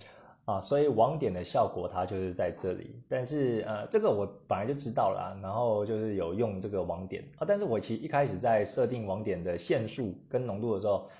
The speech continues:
我就靠自己的感觉设，就是自己喜欢，然后整体看起来，哎，蛮喜欢这种，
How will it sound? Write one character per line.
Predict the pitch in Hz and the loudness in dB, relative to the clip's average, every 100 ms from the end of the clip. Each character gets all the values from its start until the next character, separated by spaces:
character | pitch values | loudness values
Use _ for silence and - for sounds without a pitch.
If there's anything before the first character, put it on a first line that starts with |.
| - - | -18 -8
我 | |
就 | 110 143 | -2 0
靠 | 151 127 | 4 2
自 | 135 | 2
己 | 113 | 0
的 | 90 | 0
感 | 90 85 | 0 -2
觉 | 90 90 | -2 -6
设， | - 92 | -2 -2
就 | 113 | 0
是 | 123 | 0
自 | 135 | 0
己 | 107 | -2
喜 | - 90 | -2 -8
欢， | 85 98 | -4 -4
然 | 98 | -4
后 | 95 | -4
整 | 113 | -2
体 | 139 107 | -2 -2
看 | - 113 | -2 -2
起 | |
来， | 95 87 | 0 0
哎， | 87 101 | 0 -2
蛮 | 104 117 | -2 -4
喜 | 123 | -2
欢 | 101 107 | -4 -2
这 | 113 | -2
种， | 87 | -2